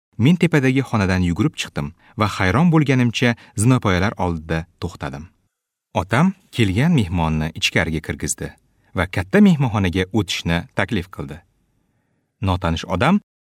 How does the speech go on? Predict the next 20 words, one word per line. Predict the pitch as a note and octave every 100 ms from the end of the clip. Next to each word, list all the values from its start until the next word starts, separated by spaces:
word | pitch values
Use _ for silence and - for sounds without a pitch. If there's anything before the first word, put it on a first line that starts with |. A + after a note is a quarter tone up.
| -
onam | F#2+ D3
singari | G#3 G#3 F3 F3 F3
xitoylik | - - D#3 F#2 E2
ekan. | D#2+ D2 D#2+ _ _ _ _ _ _ _ _ _ _ -
Men | F#2+ F#2+ D#3+ E3+
sekingina | - - - G3+ F#3+ F#3+
zinapoyalardan | C3+ G#2+ F2+ E2+ D#2+ D#2 D#2 D#2 D2
tushdim | - - C#2+ - _
va | G2 E2+
yarim | D#2+ D#2+ F2
ochiq | F2 F2 F3
turgan | - A2 A2 G#2+ - -
eshikdan | - - - C3+ D#3+
kelgan | D3+ B2 B2 A#2+
mehmonga | G2 E2 D#2 D2+ D2+ D#2+ _
tikilib | - - D#2
qaradim. | - D2+ D2 - _ _ _ _ _ _ _ _ _ _ -
Kattalar | G#2 - F#2+ B2+ E3+ - _
sekingina | - A2+ G3+ F#3 E3+ D#3+
suhbatlashardi. | - - F#2 E2+ D#2 C#2+ C2